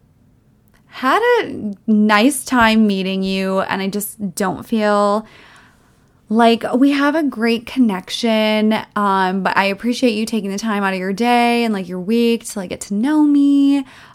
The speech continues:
um, and I apologize I didn't get back to you sooner. I was, you know, driving home in a snowstorm, um, so super apologies for that." And honestly, this is just, um,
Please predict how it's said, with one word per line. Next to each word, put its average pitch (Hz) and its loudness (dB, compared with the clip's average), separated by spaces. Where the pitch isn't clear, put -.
um, 185 -2
and 196 -4
I 175 -2
apologize 254 -2
I 262 4
didn't 233 2
get 208 0
back 185 0
to 254 0
you 254 4
sooner. 262 6
I 233 2
was, 185 -2
you 196 -2
know, 180 -2
driving 226 4
home 240 4
in 214 4
a 196 -2
snowstorm, 247 4
um, 190 -4
so 180 -6
super 262 0
apologies 220 0
for 226 -2
that." 202 0
And 240 2
honestly, 269 -2
this 214 -2
is 233 0
just, 214 -6
um, 185 0